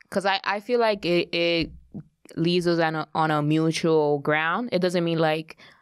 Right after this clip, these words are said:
they're hustling me or I'm hustling them. It just means, like, it just so happened that this time he paid.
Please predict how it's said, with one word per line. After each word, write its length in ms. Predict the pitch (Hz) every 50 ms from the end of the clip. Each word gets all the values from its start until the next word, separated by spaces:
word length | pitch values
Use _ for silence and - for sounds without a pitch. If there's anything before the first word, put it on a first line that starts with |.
| _ _ _ _
they're 160 | 151 170 160
hustling 420 | 156 180 175 170 - 170 160 156 160
me 160 | 170 170 170
or 60 | 160 156
I'm 120 | 151 151
hustling 480 | 156 165 160 160 - 156 156 147 147 147
them. 240 | 160 208 226 226 240
It 60 | 247
just 160 | - 269 269 269
means, 240 | 302 320 330 320
like, 300 | 339 320 311 311 311 320 285
it 120 | 285 285 269
just 120 | 302 302
so 60 | 311 302
happened 300 | 302 294 294 294 277 285
that 100 | 269 262
this 140 | 262 269
time 180 | - 277 269 262
he 80 | 269 254
paid. 500 | 214 240 214 208 202 202 208 208 220 220